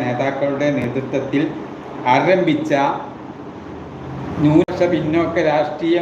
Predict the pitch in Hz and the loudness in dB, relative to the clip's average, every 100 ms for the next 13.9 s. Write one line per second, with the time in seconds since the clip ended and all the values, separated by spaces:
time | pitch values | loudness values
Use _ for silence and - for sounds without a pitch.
0 | 156 147 151 151 165 160 - - 170 160 | 2 0 0 -2 -2 -2 -4 -2 0 0
1 | - 131 - - 165 151 147 156 - - | -4 -4 -2 0 2 4 4 2 0 -6
2 | - - - - 196 - - 165 156 170 | -10 -14 -14 -6 -4 0 2 4 4 4
3 | 151 139 160 151 165 147 135 139 160 220 | 2 2 2 2 0 2 0 2 0 0
4 | - - - - - - - - 135 139 | -4 -10 -14 -16 -16 -14 -10 0 4 4
5 | 139 147 143 131 139 170 - 139 127 147 | 4 4 4 4 4 2 2 -2 0 2
6 | 151 156 - 139 135 135 151 143 135 127 | 2 2 -2 -2 -2 -2 2 2 4 2
7 | 147 - - - - - - - - - | 2 2 0 -6 -10 -12 -12 -12 -12 -4
8 | 151 156 185 190 190 190 _ _ _ _ | 0 4 8 8 6 2 _ _ _ _
9 | _ _ _ _ _ _ - 147 175 180 | _ _ _ _ _ _ -6 0 0 0
10 | - 139 139 147 165 175 175 147 143 147 | -4 0 0 2 2 4 2 2 4 4
11 | 151 147 156 156 151 147 143 147 131 123 | 4 2 0 0 2 2 2 2 0 0
12 | 127 160 170 131 123 - 139 147 135 120 | 0 -2 -2 -4 -4 -2 0 0 0 0
13 | 127 127 143 135 151 131 127 127 139 | 0 0 0 0 0 0 0 -2 -2